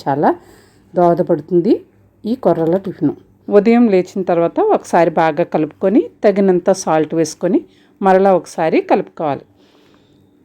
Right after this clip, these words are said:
ఎక్కువసేపు కలపకుండా, మనకి ఎంత అవసరమో అంతే కలుపుకోవాలి. ఎక్కువసేపు కలపడం వల్ల అందులో వచ్చిన బబుల్స్ అనేది పేలిపోయి, మనకి గుల్లగా రాదన్నమాట ఏ టిఫిన్ అయినా. ఇలా ఉప్పు వేసి కలుపుకున్న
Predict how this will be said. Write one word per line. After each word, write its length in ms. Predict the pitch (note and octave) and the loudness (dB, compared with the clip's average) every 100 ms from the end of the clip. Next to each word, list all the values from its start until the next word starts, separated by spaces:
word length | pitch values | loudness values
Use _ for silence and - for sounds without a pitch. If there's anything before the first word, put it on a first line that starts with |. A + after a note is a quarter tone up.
| _ A3+ | _ -4
ఎక్కువసేపు 680 | A3+ - D4 D4 A#3 A3+ A3 G#3 | -2 4 4 6 2 2 -2 -2
కలపకుండా, 540 | F3 - G3+ F#3 B3+ - _ _ _ G3+ | -2 -4 -6 -2 -2 -4 _ _ _ 0
మనకి 380 | F#3+ G3+ G3 A3 A3+ - G3+ | 2 2 -2 -4 -6 -6 -2
ఎంత 180 | G#3 G#3+ B3+ G3+ | -2 2 2 2
అవసరమో 400 | - F#3+ G#3+ E4+ - F#3 | -2 -2 0 -2 -4 -6
అంతే 240 | F3 C#4 - | -2 -2 0
కలుపుకోవాలి. 680 | F#3+ - - F3+ E3 E3 F#4 - _ _ _ | 0 0 -2 0 2 0 -2 -4 _ _ _
ఎక్కువసేపు 680 | A3 A3 C4 B3 A#3 G#3 G#3+ G#3 | -6 2 2 4 2 2 0 0
కలపడం 380 | F#3 E3 F3+ F3+ F3 | 0 0 0 2 2
వల్ల 180 | F3 B3+ A#4+ - | 2 0 -2 -2
అందులో 300 | F3+ F3 F#3+ F#3 | -2 2 4 4
వచ్చిన 300 | F3+ F#3+ F3+ D#3+ | 0 -2 -2 2
బబుల్స్ 340 | E3+ D#3+ G3+ - F3+ | 0 0 -4 -2 0
అనేది 320 | F3 D#3+ D#3+ D#3 _ - | 2 2 -2 -6 _ -4
పేలిపోయి, 560 | F#3 F3 F3 F3+ F3 D#4+ D4 F3+ | -2 -2 -2 0 2 2 2 2
మనకి 400 | D#3+ D3+ D#3 D3+ D#3 | 0 -4 -6 -6 0
గుల్లగా 320 | F#3+ G3 G#3+ G#3+ | 2 4 4 4
రాదన్నమాట 520 | E3+ E3+ E3+ E3 D#3 C4+ D#4 D#3+ | 2 0 -2 -4 -2 -2 -2 -6
ఏ 20 | D#3 | -6
టిఫిన్ 240 | D#3 E3+ D#3+ | -8 -6 -4
అయినా. 180 | F3 F4+ - _ - | -2 -4 -6 _ -2
ఇలా 140 | G#3 G#3+ G#3+ | 2 2 0
ఉప్పు 200 | G#3+ C4+ | -2 2
వేసి 260 | A#3 G#3+ B3 G#3 | 2 0 -4 -4
కలుపుకున్న 380 | F3+ - F#3 | -4 -4 -4